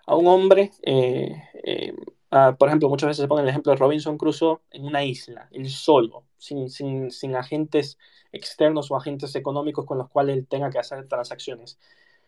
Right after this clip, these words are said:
Si se ve desde ese apartado, o incluso habiendo agentes económicos, el, el propio, el, el propio ambiente generaría un medio de intercambio, porque lo que, lo que se ve es que el, es, ese medio de intercambio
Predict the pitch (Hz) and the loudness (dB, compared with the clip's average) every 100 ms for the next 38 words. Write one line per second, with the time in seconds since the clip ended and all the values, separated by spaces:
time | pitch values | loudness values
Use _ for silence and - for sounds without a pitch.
0 | _ - - 165 165 170 226 208 196 202 | _ -8 -4 0 2 4 4 2 0 0
1 | 202 - 180 180 196 165 160 _ _ _ | -2 -2 0 4 4 4 0 _ _ _
2 | _ _ _ _ _ _ _ _ - - | _ _ _ _ _ _ _ _ -20 -20
3 | _ _ _ _ _ _ - 165 180 175 | _ _ _ _ _ _ -4 -2 -2 -6
4 | 254 254 240 - - 160 165 214 190 165 | -12 -10 -10 -10 -4 -2 0 -2 -4 -4
5 | 180 185 180 185 175 170 165 160 - 147 | -10 -8 -6 -4 -4 -6 -8 -12 -10 -10
6 | - 156 143 - 165 170 185 170 160 147 | -8 -6 -4 4 4 6 6 6 4 -2
7 | 139 - 156 139 151 160 170 160 165 165 | -8 -8 -8 -4 0 0 0 0 0 -2
8 | 160 147 139 139 156 156 147 147 143 139 | -4 -4 0 0 0 -2 -2 -4 -4 -6
9 | 135 127 127 123 147 143 139 139 139 139 | -4 -6 -6 -6 -6 -4 -4 -4 -6 -10
10 | 139 135 131 - 143 170 160 156 147 - | -10 -10 -6 0 4 4 2 -8 -14 -10
11 | 139 135 - 160 - - 175 170 175 180 | -10 -12 -12 -12 -12 -10 -4 2 4 6
12 | 170 - 151 131 123 | 4 4 4 2 -8